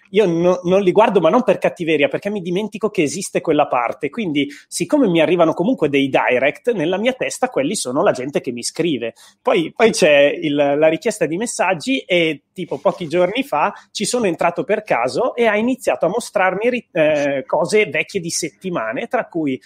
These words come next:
messaggio di Marco Montemagno vecchio di trentadue settimane. Ah, però, <laughs> bene. Quindi,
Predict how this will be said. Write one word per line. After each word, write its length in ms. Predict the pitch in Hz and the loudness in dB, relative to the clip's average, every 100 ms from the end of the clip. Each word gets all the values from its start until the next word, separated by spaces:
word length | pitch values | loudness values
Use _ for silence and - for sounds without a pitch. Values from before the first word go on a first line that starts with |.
| _ _ | _ _
messaggio 500 | 175 175 - 220 165 | -8 -2 0 0 0
di 140 | 151 165 | -2 2
Marco 320 | 190 175 170 | 2 0 -2
Montemagno 500 | 180 180 202 160 196 | -2 0 0 0 0
vecchio 300 | 165 151 190 | 0 0 -2
di 100 | 190 | -2
trentadue 540 | 202 202 202 208 156 | 2 0 2 2 2
settimane. 580 | 143 156 175 143 120 - _ | 0 -2 -2 -2 -4 -6 _
Ah, 180 | 175 - | -2 -2
però, 220 | 135 135 - 156 | -2 -2 -6 -12
<laughs> 240 | 151 - - | -14 -14 -4
bene. 360 | 175 147 - - - - - - | 0 2 0 -2 -2 -2 -4 -2
Quindi, 260 | 190 - | -2 2